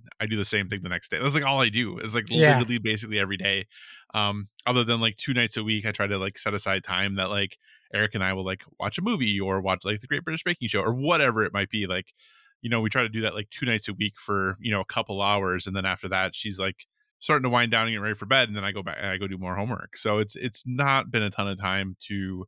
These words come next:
Speaker 1: um, play anything, but things are going well. Like, I, I'm really enjoying my program. Classes are good.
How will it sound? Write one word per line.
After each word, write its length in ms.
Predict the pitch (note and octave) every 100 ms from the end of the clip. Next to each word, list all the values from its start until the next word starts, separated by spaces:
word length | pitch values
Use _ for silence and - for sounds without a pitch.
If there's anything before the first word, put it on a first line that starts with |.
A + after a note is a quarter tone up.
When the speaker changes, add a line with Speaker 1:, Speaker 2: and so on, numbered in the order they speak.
| - _ _ _ _
Speaker 1:
um, 280 | - E2 F#2 -
play 180 | D#3+
anything, 320 | D#3 C#3+ D#3 D3
but 120 | E3+
things 160 | A#3 F#3
are 60 |
going 540 | C#3+ C3+ C3 C#3+ G#2 G2
well. 340 | G#2 F#2 D#2
Like, 200 | G2+ G#2
I, 140 | G#2 F#2+
I'm 200 | G2+ G2+
really 240 | G#2+ A2+
enjoying 200 | G2+ G#2
my 100 | G2
program. 440 | - E3+ E3 D#3+ D3+
Classes 340 | B2 - G2
are 80 | F#2+
good. 460 | C#3 D#3+ D#3 C#3+